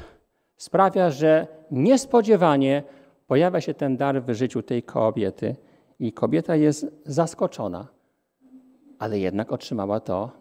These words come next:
co Pan Bóg jej zapowiedział przez Elizeusza. I w tym miejscu właściwie historia by się mogła zakończyć takim typowym ha-, happy endem. Ale kto zna tę historię, wie, że to nie jest jej koniec.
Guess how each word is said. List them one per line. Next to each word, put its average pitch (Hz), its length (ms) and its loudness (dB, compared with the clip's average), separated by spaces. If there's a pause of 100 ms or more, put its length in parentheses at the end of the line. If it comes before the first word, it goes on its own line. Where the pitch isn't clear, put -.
co - 120 -8
Pan 98 240 -6
Bóg - 180 -10
jej 113 140 -4
zapowiedział 156 560 4
przez - 280 -4
Elizeusza. 196 640 -2 (1500)
I 170 100 -2
w - 60 -6
tym 269 180 4
miejscu 262 500 4
właściwie 160 420 0
historia 196 360 2
by 180 80 0
się 185 140 0
mogła 175 340 2
zakończyć 156 920 -2 (360)
takim 135 300 -6
typowym 147 360 -4
ha-, 139 260 -4 (120)
happy 139 340 2
endem. 139 400 4 (500)
Ale 156 140 0
kto 156 200 -2
zna 226 180 0
tę 202 160 -2
historię, 180 480 0
wie, 165 140 -2
że - 100 -8
to 160 100 -8
nie 196 140 -6
jest 139 200 -8
jej 107 120 -8
koniec. - 760 -14